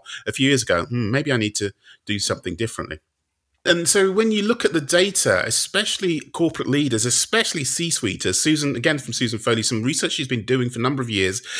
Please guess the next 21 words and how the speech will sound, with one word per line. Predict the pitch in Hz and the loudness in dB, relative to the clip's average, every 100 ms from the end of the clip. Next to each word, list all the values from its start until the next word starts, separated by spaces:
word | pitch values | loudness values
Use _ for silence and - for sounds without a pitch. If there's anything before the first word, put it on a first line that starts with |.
| - | -2
is | 139 127 | 0 4
they | 180 | 4
actually | 220 - 196 185 _ - - - | 2 -2 -6 -6 _ -20 -8 0
actively | 180 - 190 175 175 - - | 0 0 -2 -2 -4 -4 2
under-index | 160 160 156 - - 160 160 101 85 - - | 2 4 0 0 2 2 4 2 2 -4 0
in | 135 | 4
the | 131 135 - | 4 2 0
entrepreneurial | 143 135 139 147 131 120 104 120 104 | 0 0 0 2 6 6 6 2 2
<laughs> | 143 | 2
competencies. | 127 127 - 104 - 87 - - - - | 2 -2 -8 -6 -4 -4 -4 -6 -6 2
So | 143 | 4
versus | 135 214 220 | 6 4 4
entrepreneurs, | 185 170 139 143 131 113 117 | 2 0 0 2 6 6 4
if | 123 | -2
you | |
take, | 127 156 151 - - - - | 0 0 0 -4 -12 -4 2
um, | 127 120 113 - | 4 2 -4 -6
a | |
survey | - 175 156 147 | 2 4 4 4
that, | - | 4
or, | 123 | 2